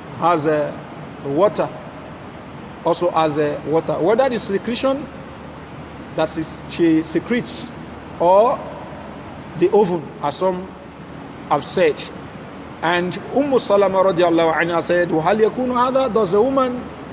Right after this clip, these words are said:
secrete or does the woman have, uh, water? قال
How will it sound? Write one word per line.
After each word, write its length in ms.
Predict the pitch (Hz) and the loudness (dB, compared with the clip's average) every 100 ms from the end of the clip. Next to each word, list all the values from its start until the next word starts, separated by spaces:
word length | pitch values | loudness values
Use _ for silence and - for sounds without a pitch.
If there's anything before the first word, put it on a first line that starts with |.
| - | -12
secrete 580 | - 214 - 226 233 - - | -2 0 2 0 0 -2 0
or 200 | 180 190 | 4 4
does 160 | 185 165 | 4 4
the 100 | 175 | 4
woman 320 | 202 202 196 - - - - - - - | 4 2 0 -4 -14 -14 -14 -14 -14 2
have, 320 | 190 202 185 | 6 6 6
uh, 300 | 175 165 156 - - | 6 4 0 -6 0
water? 440 | 165 214 226 254 - - - - - - - - - - - | 2 4 2 2 0 -12 -16 -16 -18 -18 -18 -18 -18 -16 0
قال 520 | 208 208 202 202 | 4 6 6 4